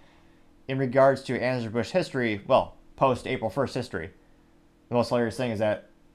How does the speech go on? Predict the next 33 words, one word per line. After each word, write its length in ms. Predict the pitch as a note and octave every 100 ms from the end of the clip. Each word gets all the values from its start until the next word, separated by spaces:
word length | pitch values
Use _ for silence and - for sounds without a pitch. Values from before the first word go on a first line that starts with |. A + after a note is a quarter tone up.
| -
the 140 | A2+
whole 320 | G#2+ C3 C3
Dylan 180 | A#2 B2
Mulvaney 300 | B2 A#2 B2
controversy 680 | A#2 C#3+ A#2+ A2+ B2+ A2 D#2 -
occurred 380 | A#2 G3 D3+
on 200 | - B2
April 280 | A#2+ B2+ A#2
first, 280 | B2+ C3 G2
which 140 | G#2
is 80 | G#2
known 160 | A2 G2+
for 120 | G#2
being 220 | G2 G2
April 240 | G2 F#2+ G2
Fool's 300 | F#3 C#3+ G2+
Day. 220 | F2+ E2+ - _ - _ _
Well, 260 | - G#2+ - - _ -
the 60 |
fools 320 | G#2 C3 A#2+ A2+
were 60 |
surely 260 | G2+ A#2 A2
the 100 | G#2
shareholders. 720 | D#3+ D3 G#2 F2 D#2+ - - _ _ _ _ _ - _ _ _ _
They 120 | F#2
were, 160 | F2+ F#2 - - - _
they 80 | G2+
were 80 | G2+
fooled 300 | G#2 G2+ G2+
by 120 | G2
the 300 | G2 G2 G2
whole 160 | G2+ G2+
company. 400 | G2 F2 F2